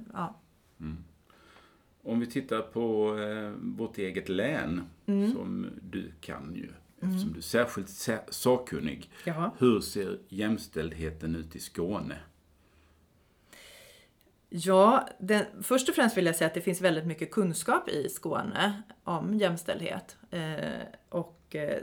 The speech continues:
Speaker 1: och det finns också en stark rörelse, om vi pratar om feminism också, en stark feministisk rörelse
Speaker 2: Mm.
Speaker 1: med femin-, årlig feministfestival i Malmö. Vi hade Nordiskt forum här. tjugohundrafjorton. Eh, och det är ju ingen slump heller. Och vi hade de första jämställdhetsdagarna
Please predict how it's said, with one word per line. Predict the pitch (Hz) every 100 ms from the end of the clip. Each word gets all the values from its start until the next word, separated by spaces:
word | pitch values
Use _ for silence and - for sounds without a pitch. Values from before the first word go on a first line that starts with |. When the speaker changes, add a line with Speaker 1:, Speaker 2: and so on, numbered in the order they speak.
| -
Speaker 1:
och | - 175
det | 180
finns | 208 202
också | 170
en | 208
stark | - 170 -
rörelse, | 185 160 170 214
om |
vi | 170
pratar | 175 156 151
om |
feminism | - 156 156 226 233 - 180
också, | - -
en | -
stark | - 202
feministisk | - 190 180 - 202 -
rörelse | 190 170 - 175 - 202 202
Speaker 2:
Mm. | 180 165 180 -
Speaker 1:
med | 175 156
femin-, | 165 160 -
årlig | 170 156 160 165
feministfestival | 170 165 202 - - 190 - 190 208 226 226 208
i |
Malmö. | 196 196 180 175 175
Vi | 180
hade | 175 175
Nordiskt | 190 175 170
forum | - 208 180 190 220
här. | 185 175 214 - - - - _ _ _ _
tjugohundrafjorton. | - 180 185 180 190 185 - 170 165 247 - _ _ _ - -
Eh, | - 180 170 165 160 160
och | -
det | 185
är |
ju | 180
ingen | 202 175
slump | - 156 -
heller. | 151 165
Och | 175
vi |
hade | 180 170 170
de | 180 175
första | 180 -
jämställdhetsdagarna | 165 180 170 160 160 - - 190 226 220 202 196 185 220